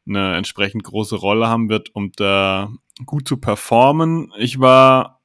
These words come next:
unentschieden, ob ich nicht am Ende dann doch Lucas Van Ness nehme, aber Enak Barre, um das nochmal aufzurollen, war letztes Jahr eigentlich zu gut, als dass er vielleicht an dem direkt vorbeischießt. Und daher denke ich, dass seine Spielzeit,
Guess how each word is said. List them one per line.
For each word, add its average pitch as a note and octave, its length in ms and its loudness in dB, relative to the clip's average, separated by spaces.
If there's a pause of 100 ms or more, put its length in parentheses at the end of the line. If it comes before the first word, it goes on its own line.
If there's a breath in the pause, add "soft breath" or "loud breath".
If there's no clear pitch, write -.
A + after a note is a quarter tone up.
unentschieden, D3 440 0
ob B2 120 0
ich A#2+ 80 -6
nicht C3 220 -4
am G2+ 100 -4
Ende A2 160 -2
dann A2 160 0
doch A2 140 -2
Lucas B2 320 -4
Van G#2 160 -2
Ness B2+ 260 -2
nehme, C#3+ 500 0 (220 loud breath)
aber C#3 760 4 (140)
Enak B2+ 400 0
Barre, A#2+ 640 4 (140)
um G#2 160 -8
das G#2+ 200 -2
nochmal A2 220 0
aufzurollen, G#2+ 840 -2 (300)
war G#2+ 200 0
letztes A2 340 0
Jahr G#2+ 420 0 (360)
eigentlich A2+ 280 -2
zu - 180 -8
gut, C#3 400 -4
als A#2+ 160 -6
dass A#2+ 160 -4
er B2 80 -4
vielleicht A#2 260 -4
an A2+ 160 -2
dem A2+ 220 2
direkt A2+ 320 0
vorbeischießt. F#2+ 960 -4
Und G2 300 -8
daher G#2 260 0
denke G#2 160 -4
ich, G#2+ 60 -14
dass - 240 -10
seine G2+ 180 -6
Spielzeit, C3 800 -2